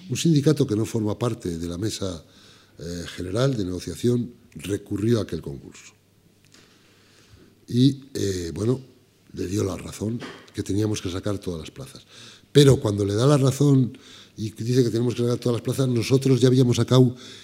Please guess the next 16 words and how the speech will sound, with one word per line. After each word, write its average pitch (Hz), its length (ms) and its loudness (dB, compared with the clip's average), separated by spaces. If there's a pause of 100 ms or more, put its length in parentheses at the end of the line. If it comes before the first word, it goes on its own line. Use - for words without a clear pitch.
(120)
el 113 180 -2
concurso 127 640 0
abierto 123 440 6
y - 20 -2
permanente. 101 680 0 (760)
El - 120 -10
concurso 98 360 -4
abierto 123 260 2
y 110 40 2
permanente 131 460 2
están 113 400 -4
ahí 127 140 2
todas 131 260 2
las 107 120 -4
plazas. - 440 -8 (340)
Están 110 460 -2